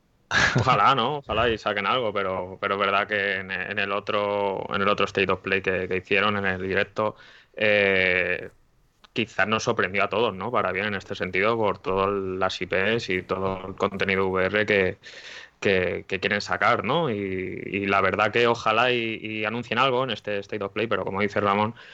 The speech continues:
eh, parece ser que no, y mucho tendrá que ver el, el tema este, ¿no? Pues que se le ha tirado toda la comunidad encima a Sony, que,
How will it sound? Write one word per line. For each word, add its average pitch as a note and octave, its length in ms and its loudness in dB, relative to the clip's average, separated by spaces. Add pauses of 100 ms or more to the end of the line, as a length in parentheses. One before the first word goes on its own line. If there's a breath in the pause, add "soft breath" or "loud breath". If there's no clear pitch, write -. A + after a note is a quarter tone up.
(160 loud breath)
eh, F#2+ 360 4
parece F#2+ 340 0
ser F#2+ 200 -6
que F#2 120 0
no, G#2+ 280 0
y G2 380 -2
mucho A2+ 280 -4
tendrá A2 380 0
que G2 120 0
ver A2 320 4
el, F#2+ 560 -2 (400 soft breath)
el F#2+ 300 -2
tema G2 300 0
este, - 180 -14
¿no? F#2 140 -8
Pues F#2 180 -10
que F#2 560 -6
se - 140 -4
le F#2+ 80 4
ha F#2+ 100 4
tirado F#2+ 200 2
toda G2+ 120 2
la G2+ 100 2
comunidad G2 300 -4
encima G#2+ 500 -4
a G#2 40 -4
Sony, A#2 500 0
que, F#2 440 -2